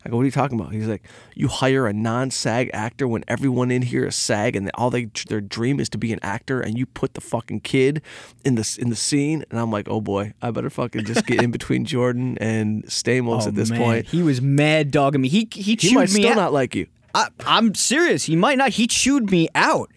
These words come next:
Speaker 2: I'm in the D J booth getting chewed out by John Stamos, and I'm just like, "Am I dreaming? What is happening right now?"
Speaker 1: Yeah, and it was my bad 'cause I didn't think about, I wasn't thinking that, that's the last thing I'm thinking about in the,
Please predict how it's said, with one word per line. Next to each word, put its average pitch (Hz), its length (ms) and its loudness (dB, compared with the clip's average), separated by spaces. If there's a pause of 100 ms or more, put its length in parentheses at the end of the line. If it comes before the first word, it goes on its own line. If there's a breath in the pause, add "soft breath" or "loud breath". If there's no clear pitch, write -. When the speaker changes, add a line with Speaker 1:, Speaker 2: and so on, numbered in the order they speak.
Speaker 2:
I'm 240 220 2
in 311 160 4
the 302 60 4
D 269 200 4
J 247 140 4
booth 190 340 2 (220 loud breath)
getting 202 200 4
chewed 262 380 2
out 226 180 4
by 202 140 4
John 185 320 2
Stamos, 175 680 2 (340 loud breath)
and 190 160 4
I'm 240 160 2
just 180 220 0
like, 151 200 2 (300)
"Am 160 140 0
I 226 100 4
dreaming? 202 640 4
What 175 220 2
is 226 100 0
happening 160 460 0
right 113 180 -2
now?" 104 220 -8 (160)
Speaker 1:
Yeah, 127 440 0
and 123 120 0
it - 20 4
was 131 160 0
my 139 260 2
bad 147 340 2
'cause 135 140 -2
I 135 180 2
didn't 170 200 2
think 113 260 -2
about, 117 300 0
I 131 80 -2
wasn't 165 400 0
thinking 135 300 0
that, 127 520 -6
that's - 220 -4
the 165 100 2
last 156 360 2
thing 151 100 0
I'm 135 80 -2
thinking 170 380 -2
about 123 300 0
in 123 120 -2
the, 120 100 -2